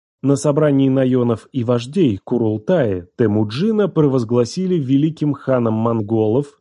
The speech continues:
Чингисханом. Войско Чингисхана состояло из двух крыльев, правого и левого, делившихся на тумены по десять тысяч воинов, в свою очередь разделявшихся на тысячи, сотни, десятки.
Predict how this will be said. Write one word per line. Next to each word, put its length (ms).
Чингисханом. 1040
Войско 480
Чингисхана 800
состояло 600
из 160
двух 300
крыльев, 640
правого 480
и 240
левого, 720
делившихся 720
на 220
тумены 640
по 220
десять 400
тысяч 340
воинов, 560
в 80
свою 240
очередь 460
разделявшихся 800
на 180
тысячи, 600
сотни, 600
десятки. 680